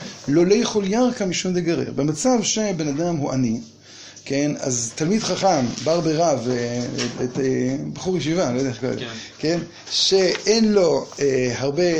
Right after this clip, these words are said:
Speaker 1: לחם, אל תאכל ירקות. למה? כי ירק גריר, ירק הוא פותח את הקיבה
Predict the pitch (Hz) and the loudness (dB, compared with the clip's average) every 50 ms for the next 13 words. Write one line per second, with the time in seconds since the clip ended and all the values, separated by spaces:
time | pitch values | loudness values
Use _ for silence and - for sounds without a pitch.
0 | 143 123 127 123 127 143 - - - 131 - 180 202 233 - - _ _ - 202 | 0 0 0 2 2 2 0 -2 -2 -2 -2 -4 -4 -6 -10 -14 _ _ 0 2
1 | 233 262 247 254 233 - 220 220 208 208 196 196 185 - - 165 160 160 - - | 2 2 2 0 0 0 0 0 2 2 2 2 0 0 -2 -2 -2 -2 -6 -10
2 | - - 143 160 175 202 226 262 269 240 - - - - - - - - - - | -6 -2 0 2 2 4 4 4 4 2 0 -2 -8 -16 -20 -20 -16 -12 -4 -2
3 | 175 165 170 - - - 175 220 247 240 247 247 240 - - 143 - 185 190 220 | 0 0 0 -2 -4 -2 0 0 2 2 2 2 0 -2 -6 -4 -2 0 2 2
4 | 190 135 135 147 165 180 190 180 - - 175 175 175 180 170 - - - - - | 2 2 2 0 0 0 0 -2 -2 -2 0 0 0 0 -2 -4 -8 -12 -14 -10
5 | - 151 143 - 196 185 - - - - 143 - - 143 139 127 147 151 185 196 | -8 -6 -2 0 0 0 0 -2 -4 -4 -4 -2 0 0 0 2 2 2 2 2